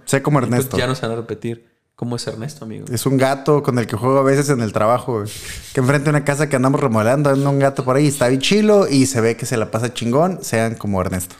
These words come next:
Speaker 2: Pues como cualquier gato que le vale verga la, <laughs>
Speaker 1: Sí.
Speaker 2: todo lo demás, todo lo que esté pasando alrededor. Es como,
Speaker 1: Así es.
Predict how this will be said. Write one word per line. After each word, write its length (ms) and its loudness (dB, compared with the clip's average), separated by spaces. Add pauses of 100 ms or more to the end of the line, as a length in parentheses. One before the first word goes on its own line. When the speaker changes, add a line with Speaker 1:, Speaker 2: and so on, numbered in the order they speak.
(720)
Speaker 2:
Pues 140 -4
como 180 -2
cualquier 300 -2
gato 240 -6
que 80 -10
le 80 -6
vale 200 -8
verga 280 -10
la, 180 -16
<laughs> 240 -4
Speaker 1:
Sí. 140 -4
Speaker 2:
todo 100 4
lo 120 4
demás, 280 2
todo 80 4
lo 140 4
que 40 2
esté 140 0
pasando 460 0
alrededor. 320 2
Es 80 -6
como, 120 -4
Speaker 1:
Así 180 -2
es. 120 -4